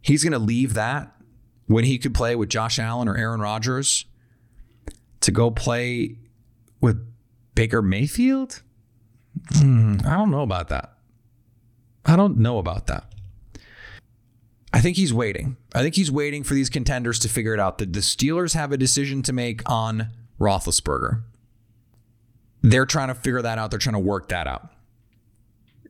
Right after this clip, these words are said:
That is something that is very much T B D. I do think that is an attractive place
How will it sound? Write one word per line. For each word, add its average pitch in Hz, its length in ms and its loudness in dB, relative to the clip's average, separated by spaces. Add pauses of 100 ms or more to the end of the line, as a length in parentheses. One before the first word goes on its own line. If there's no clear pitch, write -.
(140)
That 127 280 4
is 131 120 0
something 117 300 -2
that 104 160 -4
is 95 180 -2
very 110 300 0
much 98 540 -2 (160)
T 113 180 2
B 98 140 0
D. 87 360 -6 (160)
I 113 60 0
do 113 240 -2
think 113 240 -6
that 104 200 0
is 101 100 -4
an 104 60 -6
attractive 95 520 -4
place 87 500 -2